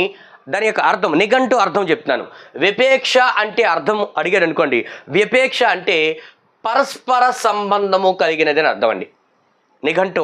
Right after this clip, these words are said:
అర్థం. విపేక్ష అంటే పరస్పరము సంబంధము కలిగినది.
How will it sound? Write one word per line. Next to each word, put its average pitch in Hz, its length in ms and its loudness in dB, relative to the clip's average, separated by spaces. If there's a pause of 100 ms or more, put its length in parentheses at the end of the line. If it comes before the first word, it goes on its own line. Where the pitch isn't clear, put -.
(100)
అర్థం. 98 220 -2 (600)
విపేక్ష 254 460 2 (160)
అంటే 190 220 -2 (460)
పరస్పరము 240 680 0 (180)
సంబంధము 202 540 0 (100)
కలిగినది. 143 420 2